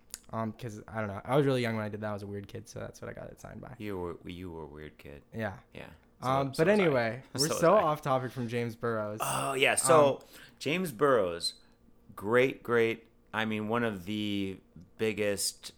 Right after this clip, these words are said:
Speaker 2: of all time T V directors. And, uh, so we're talking Mary Tyler Moore Show, Cheers, Frasier, Will and Grace, Valerie, which is one of my favorites,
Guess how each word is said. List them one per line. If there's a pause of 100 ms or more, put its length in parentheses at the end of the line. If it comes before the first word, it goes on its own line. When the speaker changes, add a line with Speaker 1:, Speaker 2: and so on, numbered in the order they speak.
Speaker 2:
of
all
time
T
V
directors. (200)
And,
uh,
so (400)
we're
talking
Mary
Tyler
Moore
Show, (720)
Cheers, (200)
Frasier, (100)
Will
and
Grace, (460)
Valerie,
which
is
one
of
my
favorites,